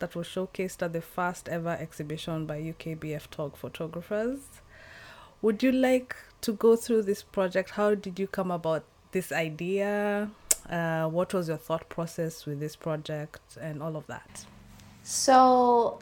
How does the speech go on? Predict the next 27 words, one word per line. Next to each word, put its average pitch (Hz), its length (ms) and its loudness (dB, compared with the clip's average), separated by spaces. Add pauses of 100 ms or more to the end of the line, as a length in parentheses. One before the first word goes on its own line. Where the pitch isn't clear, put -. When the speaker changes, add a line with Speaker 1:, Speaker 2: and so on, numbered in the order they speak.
Speaker 2:
um, 208 720 2 (540)
when 220 300 8
we 226 100 6
moved 202 360 4
from 190 200 -4
Amsterdam 175 800 -2 (220)
to 190 160 0
the 185 120 0
U 170 220 0
K, 196 560 -4 (480)
I 202 100 2
sort 196 280 8
of 190 200 4 (840)
lost, 185 800 2 (180)
I, - 280 2
I - 40 2
so-, - 240 4
I - 40 4
sort 220 300 4
of 214 100 4
starting 196 580 6 (120)
to 180 540 2
rediscover 180 880 2
my 175 260 -2
own 185 260 0
voice, 175 680 -2
my 175 460 -2